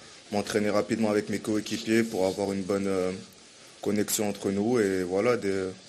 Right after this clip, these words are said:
de pouvoir les aider à avancer dans, dans le championnat et aussi dans, dans les coupes qui nous restent à venir.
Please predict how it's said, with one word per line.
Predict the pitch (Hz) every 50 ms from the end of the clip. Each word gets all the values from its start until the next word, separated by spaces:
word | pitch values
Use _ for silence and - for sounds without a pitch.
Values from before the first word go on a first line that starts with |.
| - - - - - - - - - -
de | 98
pouvoir | - - 107 98 107 101 101
les | 104 101 95 101
aider | 101 92 117 120 120
à | 113 107 104 101 101 101 98 98 92 92
avancer | 98 95 101 104 - - 113 110
dans, | 104 104 101 101 101 98 98 101 - - - - - - - - - - -
dans | - 95
le | 98 101
championnat | - 104 98 - 110 101 101 104 107 113 120 117
et | 110 101
aussi | 101 101 - - 107 101
dans, | 92 98 95 98 95 95 95 95
dans | 92 98 98
les | 101 101
coupes | 98 - 123 113 -
qui | - 95
nous | 98 101
restent | 98 101 - 98
à |
venir. | 101 110 113